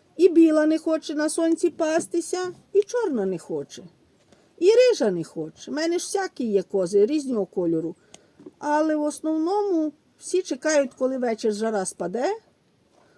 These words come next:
Ось, і тоді вони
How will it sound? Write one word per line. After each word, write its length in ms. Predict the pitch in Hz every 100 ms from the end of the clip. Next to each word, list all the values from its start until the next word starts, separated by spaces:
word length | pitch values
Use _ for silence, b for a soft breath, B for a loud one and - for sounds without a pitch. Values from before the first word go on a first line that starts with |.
| b b b b b - - -
Ось, 480 | 285 285 269 - -
і 300 | 294 392 403 _ _
тоді 320 | 269 226 320
вони 500 | 285 226 262 277 294